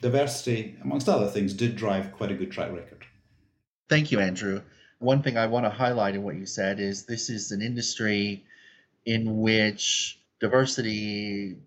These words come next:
Speaker 2: has been historically a real challenge. The data speak for themselves for the kind of real progress you made in that time and, and the journey that B H P i-, is on.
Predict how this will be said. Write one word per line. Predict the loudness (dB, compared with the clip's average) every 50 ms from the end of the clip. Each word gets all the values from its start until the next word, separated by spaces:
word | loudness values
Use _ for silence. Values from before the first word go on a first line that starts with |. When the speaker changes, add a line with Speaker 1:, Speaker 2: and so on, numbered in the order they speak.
| _ _ -4
Speaker 2:
has | 0 2 2 2 2 0 -2
been | 0 2 2 2 0 -2 -6 -8 -8 -10 -10 -14 -18 _ _ _ -10
historically | -8 -6 -2 0 2 2 2 2 0 -4 -4 -2 -2
a | -2
real | -2 -4 -4 -4 -6
challenge. | -6 -4 -2 -2 -2 -2 -4 -10 -12 -16 -18 -18 -18 -20 _ _ _ _ -20 -20 -20 -20 -20 -20 -20 -12 -8 -4
The | -2
data | 2 2 4 4 2
speak | 0 -2 -4 -8 -8
for | -6 -6
themselves | -6 -4 0 2 4 4 4 4 2 0 0 -2 -4 -8 -10 -12 -14 _ _ _ _ _ _ _ -20 -12 -6
for | -4 -2 0 0 2 2 0 0
the | 0 -2 -2
kind | -2 -2 -2
of | -2 -2 -2
real | -4 -2 -2 0 0 -2 -2 -4 -8 -14 _ _ _
progress | _ 2 4 4 4 2 2 0 0 0 -2 -6 -8
you | -6
made | -6 -4 -4 -2 -2 -4 -4 -6 -10 -16 _ _ _ _ _ _ _ _ _ -4
in | -2 0 2
that | 4 2 2 0 0
time | 0 2 4 4 4 2
and, | 0 -2 -4 -4 -6 -4
and | -4 -4 -2 -4
the | -2
journey | 2 4 4 4 4 2 0 -2 -6 -8 -12 _ _ _ _ _ _
that | -4 -4 -2
B | 0 0 -2
H | -2 -2 -6 -8
P | -8 -6 -4 -2 -2 -2 -4 -4 -6 -8 -10 -10 -10 -12 -10 -6
i-, | -6
is | -2 0 2
on. | 4 4 4 2 0 -2 -4 -6 -10